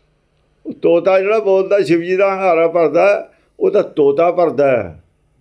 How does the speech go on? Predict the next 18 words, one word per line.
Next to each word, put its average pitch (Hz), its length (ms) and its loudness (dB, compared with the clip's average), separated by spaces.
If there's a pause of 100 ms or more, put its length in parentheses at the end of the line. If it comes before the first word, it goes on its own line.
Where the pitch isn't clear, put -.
(420)
ਪੁੱਠੀ 165 400 -2
ਗੱਲ 165 240 2
ਹੈ। 113 380 -4 (840)
ਇਹ - 60 -12
ਤੇ 208 100 0
ਤੋਤੇ, 208 920 0 (420)
ਤੋਤਾ 185 400 0
ਵਿਚਾਰਦਾ, 151 1000 -2 (2250)
ਸ਼ਿਵ 190 280 0
ਜੀ 190 200 0
ਹੰਕਾਰਾ 160 320 2
ਭਰਦਾ। 101 360 0
ਅਸਲ 85 200 -12
'ਚ - 80 -20 (1700)
ਹੰਕਾਰਾ 147 480 2
ਤਾਂ 160 180 2
ਭਰਦਾ 151 480 2
RAM। 175 720 -2